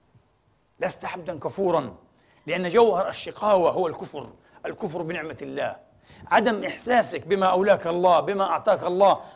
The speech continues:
عدم تثمينك وتقديرك لما أعطاك الله من النعم أيها الإخوة،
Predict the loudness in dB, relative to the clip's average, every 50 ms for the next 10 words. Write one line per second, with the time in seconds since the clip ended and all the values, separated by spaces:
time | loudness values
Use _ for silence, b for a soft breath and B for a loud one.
0 | B 2 2 2 4 2 -2 -4 -6 -8 -6 -4 -2 0 0 0 0 -2 -2 0
1 | 0 2 2 2 -2 -2 -4 0 2 2 2 2 2 0 0 2 2 2 2 4
2 | 6 4 4 6 4 2 6 6 8 8 8 6 6 B B B B 0 2 2
3 | 4 6 6 6 6 6 4 4 2 2 4 4 4 4 2 -2 -2 -2 -2 -2
4 | -2 -4